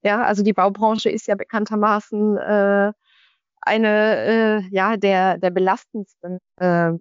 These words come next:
Branchen für unser Klima. Das ist die eine Ebene. Aber um mal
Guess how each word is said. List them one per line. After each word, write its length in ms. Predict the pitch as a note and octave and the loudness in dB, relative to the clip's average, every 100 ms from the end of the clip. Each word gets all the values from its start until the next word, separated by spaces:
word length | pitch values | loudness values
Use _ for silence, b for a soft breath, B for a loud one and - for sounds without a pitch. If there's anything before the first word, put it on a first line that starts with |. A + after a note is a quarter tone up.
| - _ _ | -10 _ _
Branchen 420 | E3+ F#3+ G#3+ G3 | 0 2 2 -4
für 140 | F#3 F3 | -4 -2
unser 220 | F#3 F3+ | 0 -2
Klima. 400 | - G3+ G3+ D4+ F4+ | 0 2 2 2 -2
Das 160 | - | -6
ist 140 | F#3 - | -6 -4
die 60 | |
eine 300 | - G3 G#3 | 0 2 2
Ebene. 440 | - F3 E3 E3+ C#4 B B B B | 2 0 2 2 0 B B B B
Aber 280 | - G3 G3+ | -2 2 2
um 160 | A3 A3 | 6 6
mal 400 | G#3+ G#3 G#3 | 6 2 0